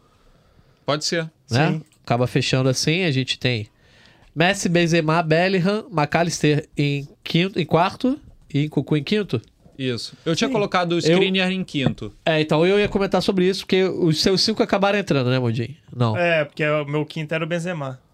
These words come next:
Speaker 2: Então
Speaker 1: É,
Speaker 2: tá.
Speaker 1: inverteu.
Speaker 3: É.
Speaker 2: Mas aí o seu quinto não entrou, que você botou o Skriniar.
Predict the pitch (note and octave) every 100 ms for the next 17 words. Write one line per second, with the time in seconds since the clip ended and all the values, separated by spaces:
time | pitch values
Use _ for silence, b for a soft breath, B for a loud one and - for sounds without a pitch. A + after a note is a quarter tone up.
0 | _ _ _ _ - A2+ B2 A2 G#2+ G#2
1 | A2 C3 G2+ F#2+ - _ A#2+ C3 B2+ C#3
2 | C#3+ D#3 D#3 D#3 E3+ D#3+ F3 F3 E3 D#3+
3 | - F3 E3 D#3+ E3 E3 - C#3 B2 A2